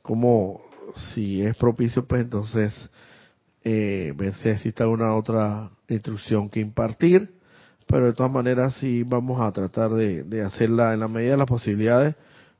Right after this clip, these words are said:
vamos a tratar de concluirla, de concluirla para la próxima clase y quizás inclusive, eh, entrar entonces de lleno a otra clase. Si nos da la oportunidad, yo creo que sí nos puede dar la oportunidad. Eh,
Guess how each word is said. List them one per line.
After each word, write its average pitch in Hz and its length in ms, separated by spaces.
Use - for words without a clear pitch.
vamos 127 260
a 123 40
tratar 110 320
de 123 120
concluirla, 107 840
de 120 80
concluirla 117 560
para 110 180
la 101 140
próxima 107 540
clase 123 680
y 156 200
quizás 139 440
inclusive, 151 680
eh, 120 180
entrar 120 360
entonces 120 400
de 113 120
lleno 113 300
a 95 100
otra 98 360
clase. 85 420
Si 98 280
nos 95 180
da 101 120
la 98 80
oportunidad, 107 640
yo 113 140
creo 113 120
que 113 100
sí 117 140
nos 107 140
puede 104 160
dar 101 100
la 107 100
oportunidad. 135 640
Eh, 104 720